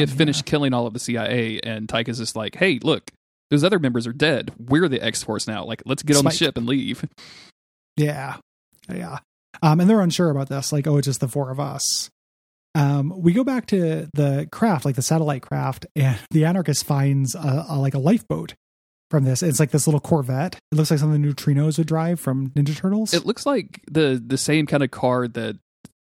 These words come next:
Speaker 2: the guy was driving in the issue about when they go to Edie's home, right? <laughs> Like, it's,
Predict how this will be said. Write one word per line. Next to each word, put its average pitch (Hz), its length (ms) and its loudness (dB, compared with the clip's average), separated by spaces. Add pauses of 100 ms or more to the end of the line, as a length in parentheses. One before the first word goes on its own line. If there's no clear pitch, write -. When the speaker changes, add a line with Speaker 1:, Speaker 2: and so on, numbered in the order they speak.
(100)
Speaker 2:
the 135 100 -6
guy 123 260 2
was 120 180 -2
driving 113 460 -4
in 107 420 -8
the 110 220 -4
issue 120 180 -2
about 107 220 -4
when 120 100 -4
they 110 80 -2
go 113 120 -4
to 110 80 -6
Edie's 113 360 -4
home, 110 300 -6 (100)
right? 120 260 -6 (180)
<laughs> - 180 -2
Like, 131 160 0
it's, 131 180 -4